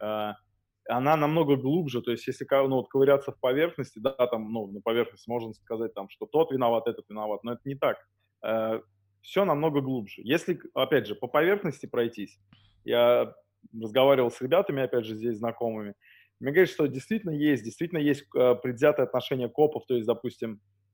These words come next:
э, много случаев, и у меня даже есть такие, зна-, ну, случаи знакомые мои, когда, допустим, на фривее коп останавливает белого пацана, и он,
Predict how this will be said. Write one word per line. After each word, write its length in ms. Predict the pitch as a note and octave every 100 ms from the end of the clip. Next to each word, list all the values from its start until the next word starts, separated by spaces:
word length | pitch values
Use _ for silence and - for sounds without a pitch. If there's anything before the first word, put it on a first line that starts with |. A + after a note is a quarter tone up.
| -
э, 280 | A2+ A2 A2
много 340 | B2 D3 C#3+
случаев, 460 | C3+ D3+ D3+ - A#2+
и 40 |
у 60 | B2+
меня 340 | C3+ C#3+ D3
даже 220 | C3 A#2+ A#2+
есть 160 | G#2+
такие, 220 | G2+ - G#2
зна-, 240 | A2+ A2
ну, 340 | A2 A2+ G2+
случаи 380 | F#2 - A#2+ -
знакомые 640 | G2+ G2+ G#2+ - B2+ A#2 G#2+
мои, 180 | G#2
когда, 300 | G#2 G#2+ A2+
допустим, 480 | G#2+ A2 A2+ - G#2 _ _ -
на 120 | A#2+
фривее 420 | - C3 C#3 C3
коп 240 | B2 C#3 C3+
останавливает 640 | - B2 B2 A#2+ A2+ A2
белого 420 | A2 B2 A#2 A2+
пацана, 480 | G#2+ - B2 C3+ E3+
и 60 | C3+
он, 300 | A#2 A#2